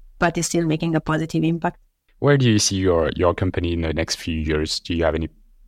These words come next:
Speaker 2: vision plan?
Speaker 1: Yes, actually, our dream <laughs> would be to have a big space, uh, in the countryside,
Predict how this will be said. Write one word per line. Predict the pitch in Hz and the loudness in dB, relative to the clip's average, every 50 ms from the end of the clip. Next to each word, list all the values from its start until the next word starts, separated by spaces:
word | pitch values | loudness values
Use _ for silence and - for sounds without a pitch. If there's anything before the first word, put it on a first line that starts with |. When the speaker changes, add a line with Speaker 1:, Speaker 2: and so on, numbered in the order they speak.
| _ _ - | _ _ -8
Speaker 2:
vision | 90 - 92 82 - 87 82 | -4 -2 0 0 0 -2 -2
plan? | - - 87 78 78 78 85 92 - _ _ _ - - - | -2 0 0 0 0 0 -4 -4 -6 _ _ _ -20 -10 -4
Speaker 1:
Yes, | 202 185 185 180 175 170 165 - - - - - - - | 0 2 2 2 2 0 -4 -6 -10 -12 -14 -8 -2 -2
actually, | 196 196 - - 247 240 254 - | -2 -2 -2 -2 -2 -2 0 0
our | 185 175 175 170 170 165 - | 0 0 0 0 -2 -4 -6
dream | - - 185 180 180 185 202 208 202 196 190 190 175 165 165 165 165 | -4 -2 0 0 2 2 2 2 0 0 -2 -8 -10 -10 -10 -12 -12
<laughs> | - _ - - - - - | -14 _ -20 -20 -20 -10 -4
would | 185 190 190 175 | -2 -2 -2 -2
be | 180 185 165 | -2 -4 -2
to | - 180 | -2 -2
have | 160 165 180 170 175 175 170 165 _ _ - - _ _ - | 0 0 0 0 -2 -4 -8 -12 _ _ -20 -20 _ _ 0
a | - 190 180 175 - _ | 2 2 2 2 -2 _
big | - 180 180 180 | -4 -4 -4 -4
space, | - - - - 185 175 165 165 160 160 160 - - - - - - - - - - - - | -6 -10 -4 0 2 2 2 2 -2 -4 -6 -8 -10 -12 -14 -16 -18 -20 -20 -20 -12 -6 -4
uh, | 175 170 170 165 165 160 160 160 160 156 - | -4 -2 -2 -2 0 0 0 0 0 -2 -2
in | - 180 | -2 -2
the | 170 | -2
countryside, | 160 - 165 165 - - - - - - 175 170 175 180 180 - | 0 0 -2 -2 -2 -4 -4 -2 0 2 2 2 2 0 -2 -4